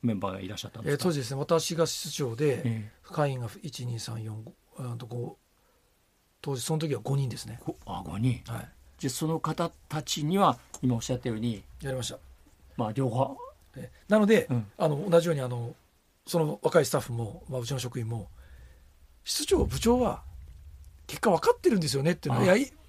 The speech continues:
Speaker 2: 分かってたんですよねって言われるんですよ。
Speaker 1: うん。うん、後になってね。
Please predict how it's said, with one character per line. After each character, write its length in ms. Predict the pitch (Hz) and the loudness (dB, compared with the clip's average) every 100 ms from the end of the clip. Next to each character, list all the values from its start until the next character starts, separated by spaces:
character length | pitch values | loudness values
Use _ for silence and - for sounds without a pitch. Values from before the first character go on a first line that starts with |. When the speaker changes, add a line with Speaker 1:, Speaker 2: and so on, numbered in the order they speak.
| - - - | -20 -8 0
Speaker 2:
分 120 | 190 | 4
か 100 | 320 | 4
っ 80 | - | 2
て 120 | 196 | -2
た 180 | - 165 | 2 2
ん 160 | 156 | 0
で 100 | 131 | -2
す 100 | 120 | 0
よ 60 | 143 | 4
ね 80 | 269 | 4
っ 40 | |
て 80 | 151 | 6
言 60 | |
わ 60 | 143 | 6
れ 80 | 165 | 6
る 60 | |
ん 40 | 139 | 4
で 60 | |
す 80 | 110 | 0
よ。 60 | 120 | 2
Speaker 1:
う 20 | |
ん。 40 | 120 | 2
う 20 | |
ん、 80 | 147 | 2
後 140 | 143 | 4
に 80 | 131 | 2
な 60 | |
っ 20 | 123 | 4
て 80 | |
ね。 260 | 190 269 | 6 6